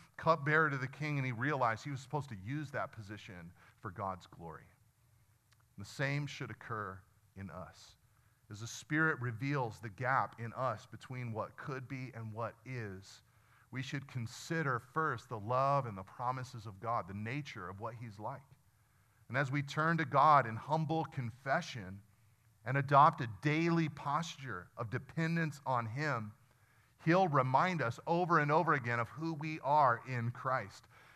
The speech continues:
And soon, with the identity that God gives fresh in our minds, we will realize that the one that the Bible calls the firstborn of the brethren, in other words, Jesus is our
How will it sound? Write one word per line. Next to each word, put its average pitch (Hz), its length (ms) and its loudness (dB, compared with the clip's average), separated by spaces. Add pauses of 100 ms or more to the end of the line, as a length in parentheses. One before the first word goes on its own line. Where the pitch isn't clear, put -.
And 135 120 0
soon, 175 460 2
with 147 140 0
the 143 140 2
identity 135 720 2 (220)
that 120 280 -2
God 165 480 8
gives 110 400 0 (340)
fresh 180 400 4
in 160 140 2
our 131 140 4
minds, 123 640 2 (480)
we 156 100 0
will 175 180 2
realize 147 640 8
that 127 300 6 (240)
the 147 80 2
one 185 280 8
that 170 120 2 (160)
the 135 80 2
Bible 180 320 10
calls 135 400 2
the 123 100 2 (140)
firstborn 170 840 6 (520)
of 175 460 8 (160)
the 151 100 6
brethren, 117 720 8 (300)
in 131 100 0
other 160 140 2
words, 131 240 2
Jesus 165 580 -2
is 139 120 0
our 135 200 6